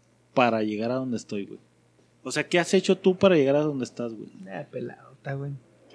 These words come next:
Speaker 1: A ver, Griego.
Speaker 2: Sacar diplomas en kinder, primaria
Speaker 1: <laughs>
Speaker 2: y secundaria, nada más con nueve la
Speaker 1: Tienes que
Speaker 2: libras.
Speaker 1: ser una verga.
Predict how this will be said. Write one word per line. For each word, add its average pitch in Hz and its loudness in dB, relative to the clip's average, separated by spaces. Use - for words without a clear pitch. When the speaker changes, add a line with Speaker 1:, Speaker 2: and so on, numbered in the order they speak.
Speaker 1:
A 98 -10
ver, 113 -4
Griego. 160 2
Speaker 2:
Sacar 147 2
diplomas 175 -2
en 127 -8
kinder, 180 -2
primaria 160 6
Speaker 1:
<laughs> 202 -2
Speaker 2:
y 143 -4
secundaria, 165 4
nada 156 2
más 160 0
con 165 -2
nueve 156 0
la 156 2
Speaker 1:
Tienes 143 0
que 196 2
Speaker 2:
libras. 208 2
Speaker 1:
ser 139 -2
una 143 -4
verga. 165 -6